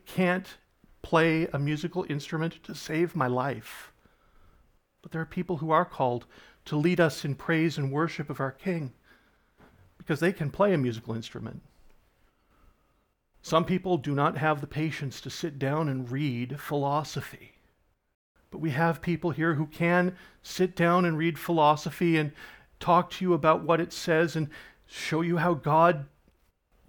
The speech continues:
expresses himself through that. I, I'm never, ever going to be able to cook anything good. Uh, I mean, microwaves are a great invention for me, but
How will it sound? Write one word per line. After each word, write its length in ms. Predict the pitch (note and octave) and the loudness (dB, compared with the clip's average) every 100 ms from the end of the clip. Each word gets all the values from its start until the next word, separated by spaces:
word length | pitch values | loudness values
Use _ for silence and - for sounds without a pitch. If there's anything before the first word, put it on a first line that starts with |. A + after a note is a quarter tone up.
| - - D3+ | -20 -12 -10
expresses 560 | - - F3 E3+ E3 | -8 2 4 4 2
himself 400 | F3 - F#3 D#3+ | 2 4 4 2
through 220 | - F#3 | 0 -2
that. 280 | F3 F#3+ D#3+ - _ _ _ _ _ _ _ _ _ _ _ _ _ _ _ _ | -2 -2 -6 -14 _ _ _ _ _ _ _ _ _ _ _ _ _ _ _ _
I, 340 | - - A#2 A#2 B2 - - - - | -14 -12 -10 -10 -12 -18 -20 -20 -6
I'm 300 | C3 C#3 C3 - | -2 0 -2 0
never, 420 | C#3 C#3 C3+ C3+ | 2 4 2 4
ever 260 | C3+ B2+ B2+ | 2 2 0
going 260 | C3+ C3 | -2 -2
to 60 | A#2+ | -2
be 80 | C#3 | -2
able 140 | C#3 | -2
to 60 | C3+ | 0
cook 280 | F3+ E3+ - | 2 0 -2
anything 440 | C3+ C3+ - C#3+ C3 | -4 -2 -2 -2 2
good. 340 | D#3 A#2 - - _ - - - - - - _ - - - _ - | 2 2 -2 -14 _ -20 -20 -20 -20 -20 -20 _ -20 -20 -20 _ -20
Uh, 240 | C3 B2 C#3+ - - - - _ _ - | -18 -16 -18 -18 -20 -20 -20 _ _ -8
I 80 | C3 | -4
mean, 280 | B2+ A#2 A#2 | -4 -4 -2
microwaves 560 | B2+ D3 E3+ E3 C#3 | 0 2 4 4 4
are 200 | D3 C#3 - | 2 2 0
a 100 | B2+ | 2
great 220 | D#3 D3 | 4 4
invention 460 | C3+ C#3 D3+ E3 B2+ | 4 2 2 -2 -4
for 160 | C3+ | -4
me, 220 | A#2 A2 G#2 _ - - - - - D#3+ | -4 -4 -8 _ -20 -20 -20 -20 -16 -2
but 280 | F3+ F#3 - | 2 2 0